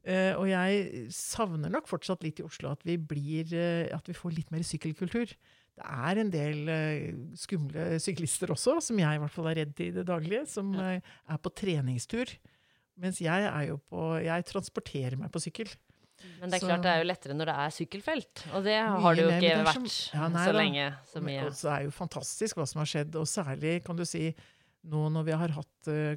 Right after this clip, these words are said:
Speaker 1: koronanedstenging, så ser vi også at, eh, jeg tror vi har fått opp imot femti prosent økning av syklister bare i løpet av det siste halve året. Fordi veldig mange har begynt å sykle som kanskje ikke syklet før.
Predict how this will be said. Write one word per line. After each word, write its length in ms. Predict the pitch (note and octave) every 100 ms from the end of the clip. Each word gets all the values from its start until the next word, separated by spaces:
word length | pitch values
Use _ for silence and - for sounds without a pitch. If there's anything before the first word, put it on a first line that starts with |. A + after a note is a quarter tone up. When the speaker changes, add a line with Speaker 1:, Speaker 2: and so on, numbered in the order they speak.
| -
Speaker 1:
koronanedstenging, 1000 | F3 D3+ C#3 C#3 C#3 - C#3+ D3+ G#3+ A#3
så 160 | - F3+
ser 260 | - D3
vi 100 | C3+ C#3+
også 240 | B2+ E3
at, 220 | D3+ -
eh, 260 | E3 D#3 D#3
jeg 400 | - - _ -
tror 120 | D#3
vi 40 | D3
har 80 | E3+
fått 180 | E3 -
opp 160 | D#3+
imot 200 | D3+ D3+ -
femti 340 | - D3 C3+ D3+
prosent 400 | - D#3+ C#3+ D3+ -
økning 580 | C#3+ - - D3+ E3+ E3 _ F3+
av 60 |
syklister 560 | D3 E3+ C#3 - - E3
bare 240 | E3+ D3
i 80 | C#3+
løpet 160 | C3+ D3+
av 60 |
det 100 | C#3+
siste 240 | D#3 - D3+
halve 240 | D3+ D3 C3+
året. 240 | E3+ B3 - - _ _ _
Fordi 160 | E3+ F3
veldig 320 | F#3 D3 D#3+
mange 220 | E3 C#3 C3
har 60 | D3
begynt 260 | C#3+ C3+
å 80 | D3
sykle 320 | D3+ - C3
som 100 | D3
kanskje 240 | D#3+ D#3+ C#3
ikke 200 | D#3 D#3
syklet 180 | D3 D3
før. 220 | G#3+